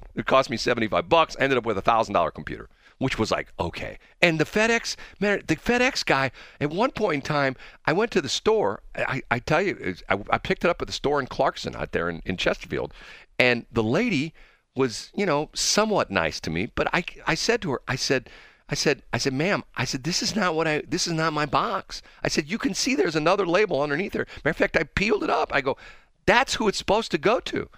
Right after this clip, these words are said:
She goes, "I'm sorry, you, your label's on top, so that's yours." So apparently the manager was listening, and he comes, you know, "Are you having a problem, sir?" <laughs> And I said, "I am, in fact. You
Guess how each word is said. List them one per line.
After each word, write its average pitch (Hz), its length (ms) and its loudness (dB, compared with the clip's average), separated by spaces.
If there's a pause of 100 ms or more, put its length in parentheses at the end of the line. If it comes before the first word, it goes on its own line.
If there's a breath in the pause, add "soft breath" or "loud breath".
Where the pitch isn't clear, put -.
(160 soft breath)
She - 140 0
goes, 175 180 2
"I'm - 80 -6
sorry, 277 400 2 (300)
you, 131 180 0
your 135 220 0
label's 180 320 4
on 165 80 2
top, 214 260 2
so - 80 -4
that's 156 180 0
yours." 180 320 0 (380 soft breath)
So 160 320 2 (300)
apparently 226 580 2
the - 140 -2
manager 123 480 4
was 87 180 -4
listening, 92 500 -2
and 120 120 2
he 117 40 2
comes, 117 440 -2
you 127 80 2
know, 87 100 -2 (240 soft breath)
"Are 117 140 6
you 139 220 0
having 151 260 4
a - 40 0
problem, 180 460 4
sir?" 233 480 4 (160)
<laughs> - 160 -20
And 147 120 4 (100)
I - 180 6
said, 131 360 2 (220 loud breath)
"I 156 240 4
am, 226 240 8
in 127 200 2
fact. 117 560 2 (200 loud breath)
You - 100 -2